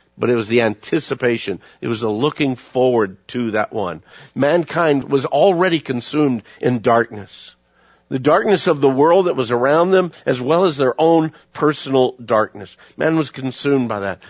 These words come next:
And do you know the problem really with walking in darkness?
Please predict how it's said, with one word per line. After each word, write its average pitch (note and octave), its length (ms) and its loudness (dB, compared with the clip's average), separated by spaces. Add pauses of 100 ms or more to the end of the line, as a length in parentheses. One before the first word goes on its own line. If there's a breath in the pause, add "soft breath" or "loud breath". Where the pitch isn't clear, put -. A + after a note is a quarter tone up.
(140 loud breath)
And B2+ 100 -2
do D3 80 -2
you E3+ 60 0
know F#3 180 4
the D#3 120 0
problem D#3+ 760 0
really D3+ 460 2 (240 loud breath)
with C3+ 220 2
walking C#3 800 0 (200 soft breath)
in C3+ 340 2 (160)
darkness? B2+ 840 -2